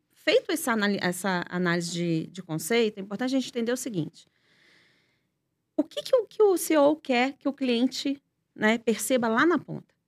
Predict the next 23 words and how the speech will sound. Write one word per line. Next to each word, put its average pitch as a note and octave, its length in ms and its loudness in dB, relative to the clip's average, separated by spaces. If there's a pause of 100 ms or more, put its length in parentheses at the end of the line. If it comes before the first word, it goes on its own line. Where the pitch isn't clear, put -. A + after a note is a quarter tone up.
(600)
Né? E3 220 2
E F#3 100 4
aí, A#3 220 6
vamos D4+ 300 4
tirar C#4 180 2
um C4+ 60 4
pouco B3+ 260 -4
as B3 160 -6
questões A3 480 -4
de, G#3 420 0 (320)
é, E3+ 640 4
de F3+ 180 -4
qualidade G3 360 0
de F#3 60 -12
produto, G3+ 680 2
de E3 120 0
inovação, G#3 960 4
né? A3+ 180 2
Porque G#3+ 140 -4
a - 20 0
gente A3 180 0
tem A#3 160 0
de, A3 400 4